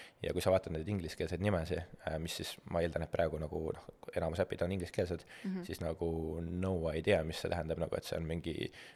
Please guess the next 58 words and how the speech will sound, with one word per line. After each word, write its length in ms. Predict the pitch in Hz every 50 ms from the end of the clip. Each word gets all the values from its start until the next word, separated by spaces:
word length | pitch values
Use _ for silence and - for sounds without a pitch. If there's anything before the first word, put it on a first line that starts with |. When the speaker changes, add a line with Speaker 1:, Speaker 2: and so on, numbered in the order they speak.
| - -
Speaker 1:
mingi 160 | - - 95
äge 160 | 98 - - 82 85
sõna, 220 | 110 120 101 87 85
see 80 | 85
vist 240 | - 92 - - -
hääldatakse 540 | 95 92 95 87 - - - - - - 87
niimoodi, 320 | 95 107 98 82 78 -
aga 80 | - 80
ma 60 | 80 78
pole 160 | - 85 90
elu 140 | 98 92 87
sees 160 | 82 80 -
kuulnud 240 | - 87 85 82 78
nagu, 160 | 82 80 78 - -
ja 100 | 87 82
Speaker 2:
Mhm. 160 | - - -
Speaker 1:
see 140 | - 90 90
ei 80 | 90
ole 160 | 90 87 85 82
nagu 240 | 80 - 92 95 120
ühe 140 | 131 110 90
korra 220 | 92 82 87 82 85 85
kogu 240 | - - - 82 -
selle 140 | 90 87 85
asja 140 | 87 87 85
juures, 260 | 85 80 87 85 - - - - - - -
vaid 100 | - 87
seda 200 | - - - - 85
on 40 | 85
suht 100 | 95 -
sageli. 320 | - 110 101 90 78 76 78 -
Ja 100 | - -
kui 80 | - 90
sa 140 | - 95
hakkad 160 | - - 80 82
neid 100 | 76 -
artikleid 520 | 82 - - - 131 - - 90 85 82
lugema, 380 | 90 87 85 85 82 78 78 82
siis 120 | 82 80 -
seal 120 | - 87 85
nagu 220 | 80 80 - 85
see 160 | - 85 85 82 - - - - - - - -
asi 200 | - 95 - -
tegelikult 220 | 80 80 - - -
päris 180 | - 87 87
kordub, 280 | - - 98 87 82 -
et 80 | - -
see 100 | - 85
on 80 | 87 82
nagu 80 | 87
nii 280 | 90 101 101 98 92 85
spetsiifiline, 680 | - - - - - 123 110 - - 82 85 85 87 90 - - - - - - - _ - -
äh, 600 | 85 85 82 82 85 85 82 82 82 82 82 80 80 - -
et, 380 | - 95 95 - - - - -
äh, 460 | 82 82 85 82 80 82 80 82 85 - -
et 80 | - -
ühesõnaga 400 | 95 95 87 90 87 82 82 78
me 140 | 87 85